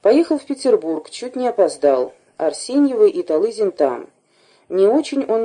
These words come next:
мне нравится. Утро к министру. Видел Зеленаго и почему-то смутился. Комментарий восьмидесятый.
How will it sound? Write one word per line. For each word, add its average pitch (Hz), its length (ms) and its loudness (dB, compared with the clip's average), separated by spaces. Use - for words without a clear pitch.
мне 220 200 0
нравится. 214 760 0
Утро 254 260 -2
к 247 80 -4
министру. 165 720 -4
Видел 240 580 0
Зеленаго 202 680 -2
и - 20 4
почему-то 208 460 0
смутился. 185 800 -4
Комментарий 190 500 2
восьмидесятый. 190 880 -2